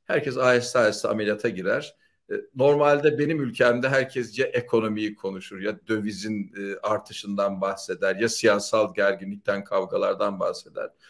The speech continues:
Pazartesi sabahları Londra'daki benim çalıştığım üniversite hastanesinin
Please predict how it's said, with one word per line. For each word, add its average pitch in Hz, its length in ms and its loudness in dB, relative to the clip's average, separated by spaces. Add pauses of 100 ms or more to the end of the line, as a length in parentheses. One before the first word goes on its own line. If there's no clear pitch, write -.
(140)
Pazartesi 175 460 2
sabahları 98 840 -2
Londra'daki 104 680 -2
benim 101 180 -4
çalıştığım - 720 -8
üniversite 98 420 0
hastanesinin 92 720 -2